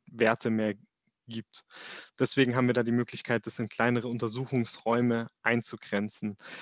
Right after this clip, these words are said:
Was auch in dieser neuen Sicherheitsrechtsverordnung, äh, mit drin steht, ist, dass diese Teilgebiete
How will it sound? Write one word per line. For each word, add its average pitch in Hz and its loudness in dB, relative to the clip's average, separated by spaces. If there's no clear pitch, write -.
Was 120 0
auch 131 0
in 143 0
dieser 131 2
neuen 131 2
Sicherheitsrechtsverordnung, 127 -2
äh, 120 -2
mit 127 2
drin 156 4
steht, 143 2
ist, 139 -2
dass 123 -2
diese 123 -2
Teilgebiete 131 0